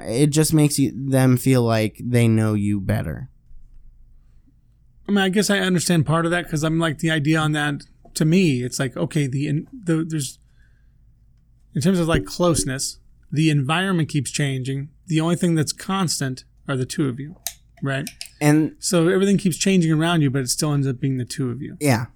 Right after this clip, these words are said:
Speaker 1: it makes a better memory. It actually re-, makes it more significant in people's head.
Speaker 2: Hmm.
Speaker 1: And the,
Speaker 2: Maybe.
Speaker 1: the other mistake, I, that there's this lie, this myth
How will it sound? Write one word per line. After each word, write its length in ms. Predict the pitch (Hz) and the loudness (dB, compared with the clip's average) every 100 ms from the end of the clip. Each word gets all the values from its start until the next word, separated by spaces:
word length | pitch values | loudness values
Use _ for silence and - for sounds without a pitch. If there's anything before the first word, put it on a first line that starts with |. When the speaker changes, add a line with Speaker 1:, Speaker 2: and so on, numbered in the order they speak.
| _ | _
Speaker 1:
it 200 | 135 139 | 2 4
makes 340 | 131 139 139 - | 6 6 6 2
a 60 | |
better 400 | 135 123 117 120 | 6 8 8 6
memory. 580 | 113 113 110 90 92 - - 127 | 4 4 2 0 -4 -6 -10 -4
It 140 | 131 | 0
actually 500 | 131 123 - 131 123 | 0 -2 -4 -2 0
re-, 180 | 113 120 | 0 2
makes 440 | 123 120 117 113 - | 4 4 4 2 0
it 280 | 113 107 _ _ _ _ _ _ | 0 -2 _ _ _ _ _ _
more 340 | 127 123 123 120 | 4 6 6 6
significant 720 | - 120 120 110 107 110 104 | 0 -2 0 0 -4 -4 -4
in 300 | 107 104 - - - | -4 -4 -8 -14 -4
people's 320 | 127 101 101 | -2 -2 -4
head. 320 | - - - 131 - _ - | -8 -10 -10 -14 -16 _ -10
Speaker 2:
Hmm. 180 | - 120 - _ _ - - _ _ - | -8 -8 -12 _ _ -20 -20 _ _ -2
Speaker 1:
And 360 | - 127 131 135 | 2 4 6 6
the, 40 | |
Speaker 2:
Maybe. 300 | 151 143 131 - 139 | 6 4 0 -6 0
Speaker 1:
the 240 | 143 143 | 4 4
other 220 | 120 147 170 | 4 4 4
mistake, 580 | 160 - 151 135 127 127 - - _ - | 2 2 2 0 -2 -8 -12 -20 _ -4
I, 420 | 117 120 120 - _ - 80 | 0 0 -2 -6 _ -18 -12
that 400 | 127 120 113 - - | -2 0 0 -4 -12
there's 600 | 123 135 131 131 131 123 | -12 -2 2 4 4 0
this 280 | 135 127 - | 2 4 2
lie, 560 | 113 117 110 98 113 120 _ - | 0 0 0 -2 -4 -6 _ -4
this 220 | 123 120 | -2 6
myth 340 | 127 123 104 | 8 8 4